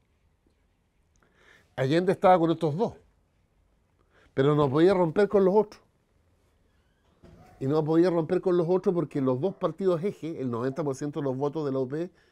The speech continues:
eran comunistas y socialistas. Eso se expresa muy bien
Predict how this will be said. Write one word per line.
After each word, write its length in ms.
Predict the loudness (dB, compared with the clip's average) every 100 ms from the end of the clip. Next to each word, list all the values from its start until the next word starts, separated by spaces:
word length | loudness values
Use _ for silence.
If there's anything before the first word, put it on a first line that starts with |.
| _
eran 220 | -4 -4
comunistas 500 | -4 -4 -4 -6 -8
y 40 | -8
socialistas. 540 | -8 -8 -8 -12 _ _ _ -20 _ _ _ _ _ _ _ _ _ -14
Eso 180 | -10
se 120 | -8 -8
expresa 340 | -8 -6 -4
muy 180 | -2 -2
bien 300 | -2 -4